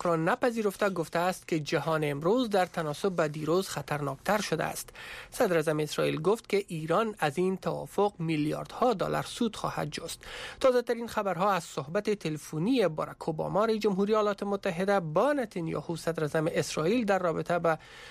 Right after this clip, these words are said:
معاملهٔ هسته‌ای کشورهای غرب با ایران حاکی است. سرگی لاوروف، وزیر خارجهٔ روسیه، از توافق هسته‌ای با ایران اظهار خرسندی کرد. آقای لاوروف گفت که چین و روسیه خواهان ختم تحریم تسلیحات بر ایران بودند، اما ایرانی‌ها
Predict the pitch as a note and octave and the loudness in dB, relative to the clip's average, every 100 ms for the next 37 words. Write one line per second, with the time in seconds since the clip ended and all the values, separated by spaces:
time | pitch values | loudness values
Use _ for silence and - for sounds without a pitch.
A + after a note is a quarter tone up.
0 | - F3+ E3 D#3+ E3 D#3+ - D#3+ - A#3 | -2 2 2 2 0 0 -2 -4 0 2
1 | D4 - F3 F3+ - E3+ E3 D#3+ D#3 - | 2 -2 -2 -2 0 -2 -2 0 -2 -2
2 | - E3 - E3 E3+ A3+ D#3 - - - | -2 -2 0 0 4 4 2 -10 -20 -20
3 | - - E3 F#3+ E3 - - - - - | -8 -4 -2 -2 -4 -8 -16 -18 -18 -14
4 | - G#3 G3 A3 G3+ G3+ F#3+ G3 F3+ G3 | 0 2 4 2 4 2 2 0 0 0
5 | F#3+ G3 F3 F#3 F#3 F3+ - G3+ F#3 - | 2 0 0 2 2 0 0 2 2 2
6 | F#3 E3+ G3+ F3+ F3 E3 F#3 F#3 F3 F#3+ | 0 0 -2 -4 -4 -2 0 0 2 0
7 | - F3+ F3+ F3+ E3 F3 F3 - D#3+ F3+ | 2 2 2 2 0 0 0 -2 -2 -2
8 | F3+ C4 - - - - D#3+ D#3+ D#3 D#3+ | 0 0 -2 -8 -8 -4 0 0 0 -2
9 | D#3 G3+ A#3+ - G#3 - D#4 D#4 A#3 F#3 | 2 0 0 -2 -4 0 0 4 2 0
10 | E3 - A3 - F3 F3+ G3 F#3 F#3+ F#3+ | -2 0 0 0 0 2 2 0 0 0
11 | F#3 E3+ E3+ F3+ F3 E3 - D#3 E3 E3 | 0 0 2 2 2 -2 -4 0 0 0
12 | E3 - D3+ F3+ B3 A3+ A3+ A3+ C4 C4 | -2 0 2 2 4 2 2 2 2 4
13 | B3 A#3 A3+ A3 G#3 C4+ | 2 0 0 0 2 0